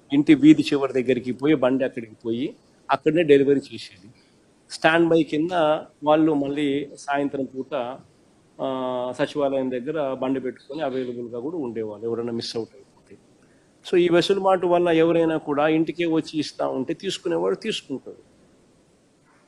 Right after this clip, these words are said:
Whereas ఎవడో రేషన్ షాప్ డీలర్ దగ్గరికి మాత్రమే ఇప్పుడు పోవాలి. ఆ రేషన్ షాప్ డీలర్ అనేవాడు తెలుగుదేశం పార్టీ వాడు అయి ఉంటాడు. వాడు వైసీపీ పార్టీనో ఇంకో పార్టీనో ఇంకొక పార్టీనో పోతా ఉంటే వాడు ఈడు,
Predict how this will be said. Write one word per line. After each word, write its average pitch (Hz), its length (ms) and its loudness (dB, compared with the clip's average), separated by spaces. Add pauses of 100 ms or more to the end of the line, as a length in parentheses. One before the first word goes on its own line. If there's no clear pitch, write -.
(460)
Whereas 175 300 4
ఎవడో 180 400 4
రేషన్ 175 400 0
షాప్ 165 340 0
డీలర్ 160 300 2
దగ్గరికి 156 400 -4
మాత్రమే 151 500 0
ఇప్పుడు 147 200 -2
పోవాలి. 135 540 0 (680)
ఆ 143 80 8
రేషన్ 160 360 8
షాప్ 160 320 4
డీలర్ 151 300 8
అనేవాడు 147 480 6
తెలుగుదేశం 147 600 2
పార్టీ 139 240 0
వాడు 135 140 2
అయి 135 140 0
ఉంటాడు. 123 440 -4 (600)
వాడు 151 160 6
వైసీపీ 151 460 4
పార్టీనో 143 500 0
ఇంకో 139 260 0
పార్టీనో 139 380 -4
ఇంకొక 139 300 -2
పార్టీనో 135 400 -2
పోతా 131 320 -2
ఉంటే 131 300 -4
వాడు 131 220 0
ఈడు, 123 500 -2